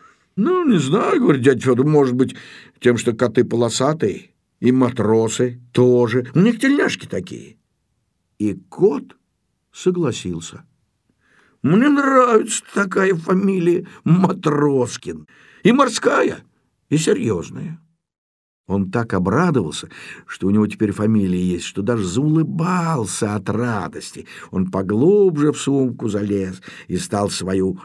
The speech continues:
фамилию примерять. «Позовите, пожалуйста, кота Матроскина к телефону».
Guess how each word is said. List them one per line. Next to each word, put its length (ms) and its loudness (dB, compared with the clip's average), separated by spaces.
фамилию 840 0
примерять. 640 -10
«Позовите, 580 -2
пожалуйста, 640 -8
кота 160 -10
Матроскина 1120 -8
к 120 -20
телефону». 880 -16